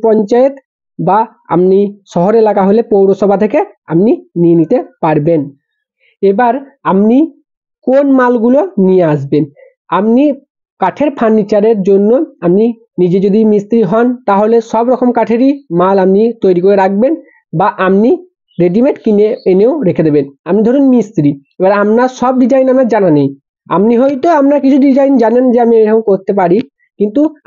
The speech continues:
আপনি যদি যেটা নাও জানেন সেই রকমও কিছু অন্য মিস্ত্রির দ্বারা বা আপনি কিনে এনেও রেখে দেবেন দোকানে। মানে দোকান করলে আপনাকে সব রকমের মালই রেখে দিতে হবে, ঠিক আছে? এবার আপনি পুরাতনও এনে রাখতে পারেন। সব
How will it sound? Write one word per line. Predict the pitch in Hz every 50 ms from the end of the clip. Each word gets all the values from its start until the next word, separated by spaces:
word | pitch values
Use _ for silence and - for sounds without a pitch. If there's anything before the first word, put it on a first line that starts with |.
| 165
আপনি | 175 180 202 214 202
যদি | 214 247 254
যেটা | 240 240 247 240 226
নাও | 202 202 233 269 262
জানেন | 269 262 277 - -
সেই | 233 240 254
রকমও | 247 294 285 440 453
কিছু | 349 - - 311 359 359 226
অন্য | 220 226 233 240 240
মিস্ত্রির | 247 254 247 - 269 240
দ্বারা | 220 269 269 285 330 403 - - _ _ - 175
বা | 165 196 - - 180
আপনি | 185 190 208 240 262 269
কিনে | - 226 214 226 226 220
এনেও | 226 254 285 370 247
রেখে | 185 - 175
দেবেন | 165 151 147 147 143
দোকানে। | 139 139 139 139 143 - _ _ _ -
মানে | 165 185 180 175
দোকান | 208 202 208 277 277 285 285 277 285
করলে | 277 269 277 285 294 277
আপনাকে | 262 262 262 262 302 320 -
সব | - 220 226 226
রকমের | 226 226 240 254 254 233
মালই | 220 214 233 277 359 302 185
রেখে | 160 135 160
দিতে | 151 139 156 147
হবে, | 135 139 147 156 - _ _ _ _ _ _ -
ঠিক | 240 262
আছে? | 285 285 311 339 - - -
এবার | 190 220 240
আপনি | 247 262 262 262
পুরাতনও | 254 269 262 262 285 269 269 277 269 233
এনে | 226 233 240 226 226
রাখতে | 214 214 214 208 190
পারেন। | 190 180 185 220 302 - _ _ _ _ _ _ _ _
সব | - 208 226